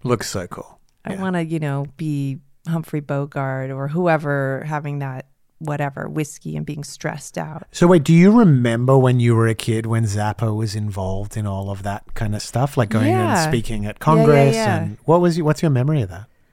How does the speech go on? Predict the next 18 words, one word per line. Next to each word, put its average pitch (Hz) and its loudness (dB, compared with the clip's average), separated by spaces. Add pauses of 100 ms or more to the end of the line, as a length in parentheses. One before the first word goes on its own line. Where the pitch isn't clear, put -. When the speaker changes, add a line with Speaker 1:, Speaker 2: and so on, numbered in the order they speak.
(220)
Speaker 2:
I 226 -2
just 269 -6
remember 370 -4
knowing 185 -2
of 143 -2
it - -10
'cause 175 -4
when 208 -2
he 240 -8
wasn't, 294 -4 (100)
you 220 -6
know, 185 0
he 196 0
was 180 -4
kinda 220 -2
nocturnal 170 -4 (120)
and, 160 -4 (140)
but, 202 0